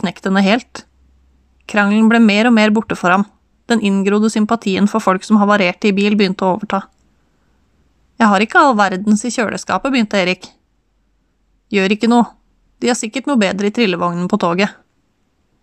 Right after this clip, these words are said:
Hun hadde blikket stivt på Derek. Kaffekoppen han hadde satt fram, var like full. «Jeg kan hente noe fra ekspedisjonen», sa Erik. «Det har jeg skjønt at dere gjør.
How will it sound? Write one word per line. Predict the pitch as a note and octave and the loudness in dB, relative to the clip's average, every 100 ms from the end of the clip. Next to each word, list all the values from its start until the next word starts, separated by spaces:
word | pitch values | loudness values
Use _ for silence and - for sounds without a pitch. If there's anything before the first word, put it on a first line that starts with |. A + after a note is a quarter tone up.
| _ _ _ _ _ - | _ _ _ _ _ -6
Hun | A3 | 0
hadde | G#3+ A#3 | 2 4
blikket | G#3+ - - A3 | 2 0 -4 -6
stivt | - A3 - | -6 -8 -6
på | - G3+ | -4 -2
Derek. | F#3 F3+ - - _ _ _ _ _ | -2 -4 -10 -20 _ _ _ _ _
Kaffekoppen | - G#3 G#3 G#3+ G#3+ A3+ | -6 -4 -4 -6 -2 0
han | A3+ | 2
hadde | A#3 | 0
satt | A#3+ A3+ - | -2 -4 -4
fram, | A3+ A#3+ | -2 0
var | A#3 | 2
like | G#3+ - F#3+ | 0 -2 -6
full. | - F3+ - _ _ _ _ _ _ _ _ _ _ _ _ - | -2 -4 -4 _ _ _ _ _ _ _ _ _ _ _ _ -8
«Jeg | F#3+ | -2
kan | A3+ | 0
hente | G#3+ G#3 G#3+ B3+ | 2 0 -2 -2
noe | B3+ | -2
fra | G3+ F#3 | -2 -4
ekspedisjonen», | - - G3+ - G3 G#3 C#4+ | -6 -4 -2 -2 0 2 2
sa | C#4 A3+ | 2 0
Erik. | F3+ F3+ - _ _ _ _ _ _ _ _ _ _ _ _ _ _ | 0 -4 -14 _ _ _ _ _ _ _ _ _ _ _ _ _ _
«Det | A3+ B3+ | 0 2
har | C4 C#4 | 2 -2
jeg | - | 0
skjønt | F3+ F3+ | -4 -4
at | F3+ | -4
dere | G3+ F#3+ | -2 -2
gjør. | E3+ F3+ | -2 -6